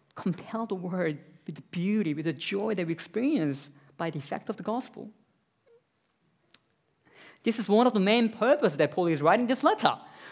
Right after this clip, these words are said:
to behave in such a way that people may adore biblical teaching. Our dance of grace in this life should compel unbelievers to come to Christ.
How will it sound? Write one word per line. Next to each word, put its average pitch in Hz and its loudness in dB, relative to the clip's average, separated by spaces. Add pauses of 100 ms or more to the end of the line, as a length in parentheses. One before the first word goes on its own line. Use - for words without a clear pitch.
to 269 8
behave 185 8
in 214 4
such 247 6
a 269 6
way 170 6
that 202 0
people 208 2
may 160 4
adore 160 4
biblical 156 -2
teaching. 147 4 (400)
Our 214 6
dance 247 6
of 311 4
grace 196 6
in 196 2
this 240 2
life 175 6
should 208 -2
compel 196 2
unbelievers 175 0
to 214 -6
come 143 -6
to 214 -8
Christ. 294 -2